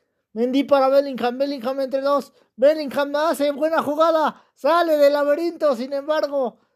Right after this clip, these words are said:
termina siendo obstaculizado por Müller, que tiene que retrasarse para mandar esto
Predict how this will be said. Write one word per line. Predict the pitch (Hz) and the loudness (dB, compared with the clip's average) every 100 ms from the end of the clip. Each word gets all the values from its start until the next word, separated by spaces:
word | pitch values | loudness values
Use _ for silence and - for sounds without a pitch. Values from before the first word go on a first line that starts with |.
| _ | _
termina | 240 247 269 294 294 277 226 - _ | 4 4 4 -4 -2 -2 -4 -8 _
siendo | _ 269 294 285 | _ -6 -2 0
obstaculizado | 269 202 254 247 247 240 233 277 262 - | 0 0 -4 -2 -2 0 0 2 2 0
por | 262 269 285 - _ _ _ _ _ _ _ _ _ _ | -2 0 -2 -6 _ _ _ _ _ _ _ _ _ _
Müller, | 185 247 302 277 240 | 0 2 4 6 4
que | 233 233 | 2 -4
tiene | 262 277 | -2 -4
que | 226 269 | 0 0
retrasarse | 277 214 233 214 277 247 | 0 0 -2 0 0 0
para | 233 254 240 | -2 0 2
mandar | 233 240 254 269 | 0 -2 0 0
esto | 277 247 269 254 233 | 0 0 0 0 -2